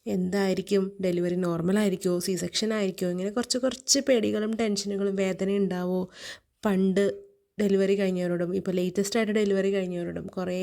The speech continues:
YouTube-ലും ഒക്കെ നിങ്ങൾ കയറി എക്സ്പീരിയൻസും കാര്യങ്ങളൊക്കെ ചെക്ക് ചെയ്യുന്നുണ്ടാവാം. പക്ഷെ ഇതൊന്നും നോക്കിയിട്ട് കാര്യമില്ല. കാരണം എല്ലാവരുടെയും ഡെലിവറി എക്സ്പീരിയൻസ് ഡിഫറന്റ് ആയിരിക്കും. നിങ്ങളുടെ ഉള്ളിലുള്ള കുഞ്ഞിന് ഇപ്പോൾ മൂന്നേ പോയിന്റ് നാല് കിലോ ഭാരം വരെ ഉണ്ടാവാം.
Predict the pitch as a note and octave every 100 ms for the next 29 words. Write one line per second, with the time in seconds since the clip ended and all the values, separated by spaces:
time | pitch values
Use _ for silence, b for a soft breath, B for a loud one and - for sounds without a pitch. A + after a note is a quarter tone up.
0 | F#3+ G3 G3+ G3 G3 G3+ G3+ G#3 G3 G3+
1 | - C4+ C4+ A#3 G#3+ G#3 G#3+ G#3 G3 G3
2 | - F#3+ F#3+ F#3 G3 G3+ G3 F#3 F#3 F#3+
3 | - - A3+ A#3+ - - F#3+ F#3+ F3+ E3+
4 | D#3+ - B B B B - G#3 A#3 A3
5 | A3+ A#3 C4+ D4 B3 G3 G3+ G#3+ G#3+ F#3+
6 | G3 F3+ B3 - B3+ A#3+ B3 B3+ B3+ B3+
7 | B3+ B3 A#3+ A#3+ C4 D4 D#4+ B B A3+
8 | A#3+ A3+ A3 G#3+ A3+ G#3 - G#3 G3+ G3+
9 | G3 A3 C4+ - - G3+ G3+ F#3+ F3+ F#3
10 | F3 D#3 - - _ _ - A#3 A3+ A3+
11 | A#3+ A3 G#3+ A#3 A3+ A3+ B3 A3 G#3+ A3+
12 | A3 A#3 B3+ A3 G3+ G3+ G3+ A3+ A#3 A3
13 | G#3+ F#3+ G3+ A#3 B3 A#3+ A#3 G#3 F#3+ F#3+
14 | A3 G#3+ A3+ A#3+ G3 F3+ F3 E3+